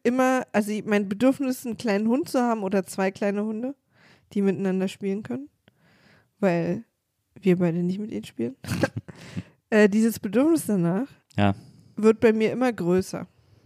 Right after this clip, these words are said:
Speaker 2: Ja.
Speaker 1: Noch bin ich rational, es ist nicht passiert,
Speaker 2: <laughs>
Speaker 1: ähm, weil
Speaker 2: Ja.
Speaker 1: wir beide eigentlich kein, wir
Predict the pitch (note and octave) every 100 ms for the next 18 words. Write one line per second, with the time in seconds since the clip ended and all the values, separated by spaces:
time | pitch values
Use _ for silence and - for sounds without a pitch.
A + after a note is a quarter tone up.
0 | _ - - - F#2 G3+ B3 D4+ C#4 B3
1 | G#3+ A#3 - D4 D4+ E4+ G4 _ - G3+
2 | A3+ A#3 A3+ - A3 - A#3 F4 - -
3 | - - _ _ _ _ _ _ _ -
4 | - - - _ - G#3 G#3 G3+ G3+ G3
5 | G3 A3 F#3+ G3 A3+ E3 G#3 A3 - -
6 | A#3 G#3 F3+ G#3+ G3